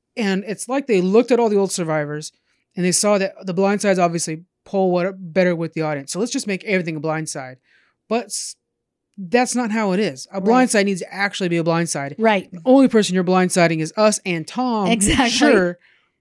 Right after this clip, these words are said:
Speaker 1: But, I mean, <sighs> it just makes, when you know Tom's the one that voted out and you rewatch it, 'cause we watch it twice.
Speaker 2: Yeah.
Speaker 1: When you rewatch it, you're, the whole time you're watching, you're like,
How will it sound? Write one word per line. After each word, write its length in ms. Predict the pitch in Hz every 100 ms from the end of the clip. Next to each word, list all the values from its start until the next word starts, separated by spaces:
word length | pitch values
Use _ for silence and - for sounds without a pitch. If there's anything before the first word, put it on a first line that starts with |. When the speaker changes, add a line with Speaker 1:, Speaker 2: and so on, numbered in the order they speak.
| _
Speaker 1:
But, 220 | 214 214 - -
I 60 |
mean, 240 | 240 240 208 - 202
<sighs> 240 | 180 160 -
it 80 | 220
just 160 | 262 247
makes, 200 | 220 - 233 214 -
when 160 | 220 190
you 80 | 180
know 260 | 185 233
Tom's 320 | - 226 226
the 80 | 190
one 120 | 202
that 100 | 185
voted 200 | 170 185
out 160 | 185 202
and 100 | 190
you 80 | 170
rewatch 300 | 190 233 160 151
it, 20 |
'cause 100 | 147
we 60 | 185
watch 180 | 151
it 80 | 143
twice. 280 | - 139 170
Speaker 2:
Yeah. 260 | 233 180 190 - -
Speaker 1:
When 120 | 190
you 80 | 202
rewatch 340 | 254 180 185
it, 60 | 202
you're, 100 | 190
the 80 |
whole 140 | 180 214
time 180 | 214 202
you're 100 | 175
watching, 280 | 170 180
you're 100 | 165
like, 220 | 160 147